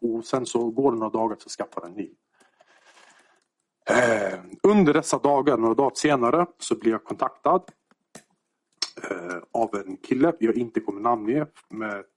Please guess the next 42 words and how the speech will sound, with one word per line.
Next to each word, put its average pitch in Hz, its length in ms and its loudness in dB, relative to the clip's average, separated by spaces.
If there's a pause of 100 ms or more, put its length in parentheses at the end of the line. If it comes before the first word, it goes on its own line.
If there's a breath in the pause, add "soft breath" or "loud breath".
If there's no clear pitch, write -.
(220)
med 120 200 -4
risk 143 260 0
för 120 80 -2
reprimander 113 520 -2
och 98 80 -10
sånt 107 240 -8
kommer 110 180 -4
jag 101 60 -14
tyvärr 104 220 -2
inte 98 160 -12
namnge. 95 440 -8 (240)
Eh, 95 260 -12
och 120 100 2
jag 123 80 0
kommer 143 220 0
även 135 240 2
inte 120 160 -2
att - 100 -8
namnge 120 260 -2
vilken 101 220 -10
plats - 460 -4
jag 107 120 -2
åkte - 260 -4
till, 104 280 -8 (280)
eh, 92 180 -6
och 101 120 -10
lånade, 104 300 -6
lämnade 104 420 -4
ut 139 220 2
min - 80 -10
Sky-telefon. 107 720 -8 (300 soft breath)
Med - 120 -8
tanke 113 280 -2
på 95 220 -10
reprimander 110 540 -2
för 90 100 -6
att - 60 -10
det 113 80 -10
finns, 110 380 -4
de 95 120 -8
har 104 180 -4
gjort, - 420 -6